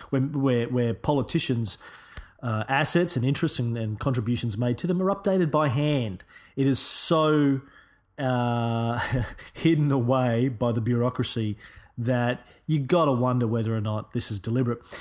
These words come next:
Interestingly enough, on my blog post, um, Democrat Senator Andrew Bartlett, by the way, today, the twenty-fourth of June two thousand and eight, uh, twenty-fifth of June, sorry, two thousand and eight is Andrew's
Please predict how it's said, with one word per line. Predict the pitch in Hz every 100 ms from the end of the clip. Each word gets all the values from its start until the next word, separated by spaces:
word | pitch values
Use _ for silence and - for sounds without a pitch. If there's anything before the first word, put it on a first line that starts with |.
| -
Interestingly | 208 220 233 185 156 143
enough, | 156 170
on | 156
my |
blog | 123 147 180
post, | 135 127 - 143
um, | 131 127 123 127 - - _ 127 104
Democrat | 151 151 - 151 131 - -
Senator | - 151 170 127 113 117
Andrew | 139 143 123 104
Bartlett, | 92 127 143 117 - -
by | 120 131
the |
way, | 120 117
today, | - 120 95 127 127 139 110 113 151 - - - - -
the | 110 107
twenty-fourth | - 139 127 - - 127 131 -
of | 123 117 110 104 - 110
June | 120 123 131
two | 117
thousand | 110 117 110 117
and | 107
eight, | 113 113 - _
uh, | 120
twenty-fifth | 110 165 127 185
of | 113
June, | 120 117
sorry, | - 131
two | 139 113
thousand | 120 113 113
and | 113
eight | 120
is | 117 104
Andrew's | - 131 127 123 117